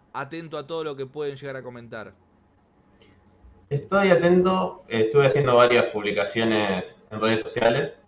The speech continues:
Speaker 2: y también comentando ahí bastantes comentarios de la gente ahí,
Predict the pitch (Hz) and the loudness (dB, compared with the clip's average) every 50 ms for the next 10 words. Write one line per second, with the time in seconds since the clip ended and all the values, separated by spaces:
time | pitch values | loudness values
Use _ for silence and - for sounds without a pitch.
0 | _ _ _ _ _ _ _ _ - 110 107 101 98 95 95 92 90 - 101 101 | _ _ _ _ _ _ _ _ -8 -6 -4 -4 -2 -2 -4 -4 -2 -2 -2 0
1 | 104 104 104 101 101 98 98 104 104 101 101 104 101 101 101 - - 104 104 101 | 0 -2 -2 -2 -2 0 0 0 0 0 0 0 2 0 0 0 -2 -6 -6 -6
2 | - 101 95 98 95 104 104 101 101 98 - - - 107 - 98 95 98 107 - | -8 -6 -8 -6 -4 -4 -2 -2 -2 -4 -4 -6 -8 -4 -4 -2 -4 -4 -6 -12
3 | - | -14